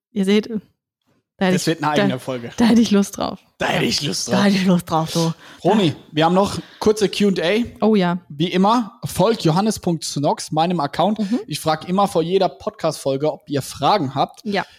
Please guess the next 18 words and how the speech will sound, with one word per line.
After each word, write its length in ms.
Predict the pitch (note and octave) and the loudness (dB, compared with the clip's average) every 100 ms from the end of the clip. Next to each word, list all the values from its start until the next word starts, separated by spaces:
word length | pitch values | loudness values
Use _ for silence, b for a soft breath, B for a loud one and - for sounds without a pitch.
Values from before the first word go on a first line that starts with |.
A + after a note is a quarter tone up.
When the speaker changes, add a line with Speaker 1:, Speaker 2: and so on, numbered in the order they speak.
| B | B
Speaker 2:
Äh, 160 | C#3+ D#3 | -2 0
wir 100 | D#3+ | 2
können 280 | F#3 A3 G#3 | 4 4 6
leider 300 | F#3+ G3+ G3 | 6 4 4
nicht 160 | G3 G3 | 4 4
immer 260 | F3+ - | 2 4
alle 180 | F#3 F#3+ | 4 4
machen, 380 | D#3+ E3+ A#3 C4+ _ - | 4 4 2 0 _ 0
aber 680 | F3 A3 E3+ F3+ C#4+ - _ _ _ _ _ _ D#3+ E3 - _ - - - - - | 4 4 6 4 4 0 _ _ _ _ _ _ 0 0 -2 _ -2 0 -2 -4 -6
sind 140 | C#3 | -6
wieder 260 | C3+ B2+ B2+ | -2 -2 -2
sehr, 240 | C3+ E3+ | 0 2
sehr 120 | E3 | 2
viele 380 | C#3 G#3 F#3 E3+ | -2 -2 0 0
geworden. 640 | C3+ B2+ B2+ F3+ C#4 - _ _ _ _ _ D3 | -2 -6 -4 -2 -2 -4 _ _ _ _ _ -2
Ähm, 960 | E3 G3 G#3+ A3 A3 A3 A3+ A#3+ A#3 _ _ _ _ _ _ _ | 4 6 6 4 2 0 -2 -6 -8 _ _ _ _ _ _ _
ich 340 | G#3+ A#3 - - _ | -8 -8 -8 -14 _
würde 360 | D#3 F#3 F#3+ | -6 -2 -2